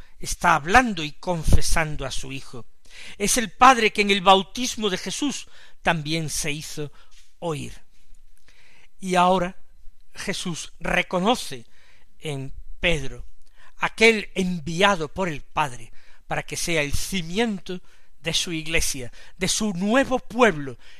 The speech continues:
el pueblo que ha de llevar la salvación hasta los confines de la tierra. "Tú eres Pedro, y sobre esta piedra edificaré mi iglesia,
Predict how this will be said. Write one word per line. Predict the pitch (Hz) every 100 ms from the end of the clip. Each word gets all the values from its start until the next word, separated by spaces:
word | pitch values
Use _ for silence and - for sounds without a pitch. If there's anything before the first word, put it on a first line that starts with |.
| - -
el | 147 131
pueblo | - 160 175 165 170 165
que | -
ha | 156
de | 151
llevar | 131 139 147 143
la | 135
salvación | - 185 175 139 - 156 143 135 - - -
hasta | - - 156
los | 143
confines | - 165 143 - - 147 127 -
de |
la | 131
tierra. | - 131 117 - - - - - -
"Tú | - 196
eres | 160 -
Pedro, | - - 160 135 131
y | 123
sobre | - 139 147
esta | 156 - 127
piedra | - 135 135 113 123 - - - -
edificaré | 165 143 - - - 131 131 - - - -
mi | 185 190 160
iglesia, | 135 156 - - -